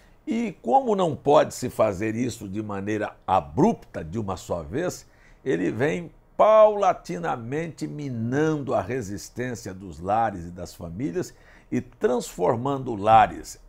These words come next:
em prostíbulos e transformando mulheres que deveriam ser damas em prostitutas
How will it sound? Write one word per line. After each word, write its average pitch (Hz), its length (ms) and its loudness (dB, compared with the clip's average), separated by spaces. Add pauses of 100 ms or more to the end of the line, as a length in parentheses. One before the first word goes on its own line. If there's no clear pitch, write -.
em 104 140 -6
prostíbulos 151 920 -10
e 101 80 -8
transformando 104 840 -6
mulheres 95 720 -4 (640)
que 87 80 -12
deveriam 107 460 -4
ser 98 300 -6
damas 90 460 -6
em 90 100 -10
prostitutas 90 1120 -10